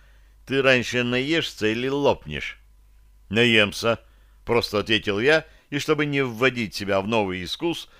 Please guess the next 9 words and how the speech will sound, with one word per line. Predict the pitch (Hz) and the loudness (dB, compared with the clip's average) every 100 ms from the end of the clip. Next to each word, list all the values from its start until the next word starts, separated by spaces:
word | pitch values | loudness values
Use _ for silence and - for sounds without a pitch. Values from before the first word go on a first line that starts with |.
| _ - | _ -4
отодвинувшись | 101 120 117 147 139 120 135 120 | -2 0 0 0 -2 -4 -6 -6
от | 123 110 | -8 -8
стола, | - 123 131 | -4 0 0
сказал: | 123 - 92 104 107 95 _ _ _ _ _ _ _ - | -2 -4 -2 2 2 0 _ _ _ _ _ _ _ 2
«Ну | 196 196 | 6 6
что, | - 196 185 117 | 6 6 6 4
по | 127 | 2
коням?» | 139 214 202 117 80 _ _ _ _ _ _ _ _ - | 4 4 4 0 -4 _ _ _ _ _ _ _ _ -12
«Чего?» — | - 117 98 147 160 | -8 -4 0 0 0